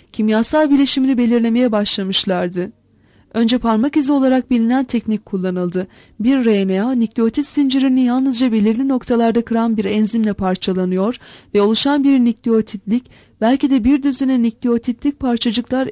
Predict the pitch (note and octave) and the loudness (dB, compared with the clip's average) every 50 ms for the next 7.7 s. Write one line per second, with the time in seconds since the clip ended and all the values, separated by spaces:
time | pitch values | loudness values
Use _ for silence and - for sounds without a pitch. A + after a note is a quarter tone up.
0 | - - G#3 A3 A3+ A3 - - B3+ A#3+ A#3+ A3+ - - A3+ A3+ B3 C4+ C#4+ C4 | -4 -2 0 0 0 0 -2 -2 -2 -2 -2 -2 0 0 2 2 2 2 0 -2
1 | A#3+ B3+ C4+ B3+ B3+ _ - A#3 A3 A3+ A3+ A3+ A3 - A#3 A3+ G3+ G#3+ A#3+ A#3 | -2 -2 -2 -2 -4 _ -6 -4 -2 -2 -2 -2 -2 0 0 0 0 0 0 0
2 | - C4 B3 G3 F#3 F#3 F#3+ A3 B3 - - - - - - A3 - - D#4 C4+ | 0 -2 -2 0 0 0 0 -2 -4 -6 -14 -20 -18 -12 -10 -6 -2 -2 0 2
3 | C4 B3+ B3 A#3+ - B3 A#3+ A3+ A#3+ B3 C4+ C4+ - - A#3 A3 G#3+ G3+ G#3+ G3+ | 2 0 0 0 0 0 2 2 4 2 2 0 -2 -2 -2 0 0 0 0 0
4 | G3+ F#3+ F3+ E3+ F3 E3+ E3+ E3+ F3+ - - _ _ _ - - - - _ _ | 0 -2 -2 -2 -2 -4 -6 -6 -8 -10 -16 _ _ _ -20 -20 -20 -20 _ _
5 | - G3+ G#3 - B3 A#3 A#3 A#3+ A#3+ A#3 C#4+ E4 E4+ D#4+ D#4 D4 - D#4 C#4+ D4 | -6 -6 -2 0 0 2 2 2 2 2 0 0 0 0 0 0 0 -2 -2 -2
6 | D4 - D4+ C#4+ C#4 C4+ C4 - C4 C4+ C4+ B3 A3 A#3 A3+ - A#3+ G#3+ F#3+ F3+ | -2 0 0 0 0 0 -2 -2 0 0 0 0 0 -2 -2 -2 -4 -4 -4 -4
7 | F#3 - F#3+ F#3 F3+ - - - - - F#3 F3+ F#3 | -4 -4 -4 -4 -4 -4 -8 -10 -8 -6 -4 -4 -6